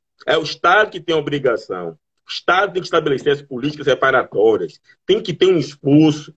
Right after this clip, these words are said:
uma, uma, uma, uma coordenação de forças para refundar essa, essa sociedade do ponto de vista da desigualdade que estão criadas.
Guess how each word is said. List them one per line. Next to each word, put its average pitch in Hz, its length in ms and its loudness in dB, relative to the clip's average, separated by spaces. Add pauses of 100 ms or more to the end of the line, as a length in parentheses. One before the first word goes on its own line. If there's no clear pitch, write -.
uma, 139 140 0 (200)
uma, 151 400 2 (100)
uma, 143 280 0
uma 131 500 2
coordenação 147 540 0
de 165 120 -8 (120)
forças 160 540 2 (420)
para 165 480 0
refundar 185 840 0 (160)
essa, 131 400 -8
essa 131 220 -4
sociedade 123 560 -2
do 160 60 -10
ponto 170 180 -6
de 151 80 -6
vista 160 180 -2
da - 20 4
desigualdade 170 540 0
que - 80 -16
estão 381 200 -2
criadas. 170 680 0